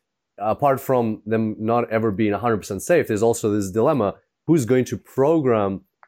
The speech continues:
the algorithms to make that decision? Does the car protect the pedestrian and decide that they're, you know, they're under eighteen years old? They,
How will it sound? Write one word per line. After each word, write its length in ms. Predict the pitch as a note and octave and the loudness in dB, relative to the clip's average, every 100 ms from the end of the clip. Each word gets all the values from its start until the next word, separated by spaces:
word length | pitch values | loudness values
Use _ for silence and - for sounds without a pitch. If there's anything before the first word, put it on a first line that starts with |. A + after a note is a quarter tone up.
| _ | _
the 440 | F#2+ A2 G#2+ G#2 - | -4 2 2 2 2
algorithms 680 | B2+ F3 C3 G#2+ G2 F#2 - | 0 2 2 2 -2 -4 -8
to 120 | - | -6
make 320 | A2 G#2+ B2+ - | -2 0 0 0
that 140 | G2+ | -4
decision? 460 | G2+ - G2 F2+ F2 | -4 -6 -6 -6 -4
Does 360 | G#2 G2 F2+ _ _ _ - | -4 -4 -8 _ _ _ -6
the 120 | G#2+ | -2
car 260 | A#2+ A2 G2+ | 2 2 2
protect 580 | - G#2 A#2 G#2+ G2+ | -2 -2 2 0 0
the 80 | - | -6
pedestrian 760 | - G#2 A2+ B2+ - D#3+ D#3+ D#3 | -4 0 0 0 0 0 2 -2
and 180 | G#2+ G#2 | -2 -2
decide 420 | G2+ G2+ A2 A2 G2+ | -4 -2 0 0 0
that 220 | G2+ - | -2 0
they're, 260 | G2 G2 | 0 0
you 100 | F#2 | 0
know, 100 | F#2+ F#2+ | -2 -2
they're 280 | G2 F#2 | -2 -2
under 500 | G2+ G2+ G2+ G2 F#2+ | -4 -4 -2 -2 -2
eighteen 340 | F#2+ G2 - F#2 | -4 -6 -8 -8
years 180 | F2+ F#2+ | -6 0
old? 340 | A2 A2 G2+ | 2 2 0
They, 160 | F#2+ | 0